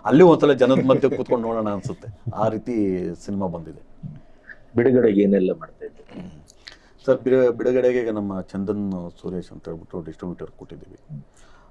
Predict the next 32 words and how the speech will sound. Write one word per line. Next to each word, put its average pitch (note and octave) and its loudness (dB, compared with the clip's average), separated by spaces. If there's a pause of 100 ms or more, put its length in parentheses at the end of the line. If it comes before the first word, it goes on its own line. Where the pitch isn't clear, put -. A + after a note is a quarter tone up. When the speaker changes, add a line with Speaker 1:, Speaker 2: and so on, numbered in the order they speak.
Speaker 1:
ಆ, - -10 (540)
ನಾವು G2 0
already G#2+ -2 (400)
ಹದಿನಾಲ್ಕನೇ G#2 -4
ತಾರೀಕಿಂದ F#2+ -6
ನಾವು G2 -8
ಪ್ರಮೋಷನ್ F2+ -10
ಸ್ಟಾರ್ಟ್ - -16
ಮಾಡಿದ್ದೀವಿ. D#2+ -18 (560)
ಮತ್ತು G#2+ -2
ಇಲ್ಲಿಂದ G#2+ 2
ಆಚೆಗೆ G2 -2
ಈಗ F2+ -6
ದುಬೈ F#2 -2
ಹೋಗ್ತೀವಿ. E2+ -10
ದುಬೈಯಿಂದ F2+ -4
ಬಂದ F2 -8
ಮೇಲೇನೂ F2 -12
ಪ್ರಮೋಷನ್ಸ್ F2 -14
ಇದೆ. E2+ -16
ನಮ್ಮದು, F2 -10 (360)
ಆ, F2+ -4
ಟ್ಯಾಬ್ಲೋ A2+ -2
ಒಂದು G2 0
ಕ-, F2 -6
ಇದು F2+ -8
ಮಾಡಿದ್ದೀವಿ. E2+ -12 (220)
already G2+ -2
ನಾಲ್ಕು G#2 -4
ಸಾವಿರ G2 -6
ಆಟೋಗೆ G2+ 0
ಸ್ಟಿಕ್ಕರಿಂಗ್ F#2 -6